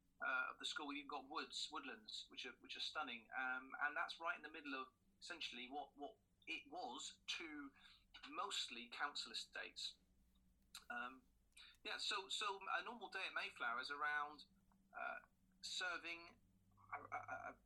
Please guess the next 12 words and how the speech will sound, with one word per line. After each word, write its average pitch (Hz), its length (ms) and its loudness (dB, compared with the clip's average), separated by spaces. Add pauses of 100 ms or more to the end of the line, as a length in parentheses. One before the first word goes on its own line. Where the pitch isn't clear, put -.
primarily 160 640 2
deprived 156 640 2
or 127 240 -6
certainly 143 400 2
historically 160 480 2
deprived, 143 560 2
uh, 123 560 -6
community. 123 560 -4 (800)
Um, 147 560 6 (200)
and 170 120 -2
the 165 120 -2
staff 202 440 4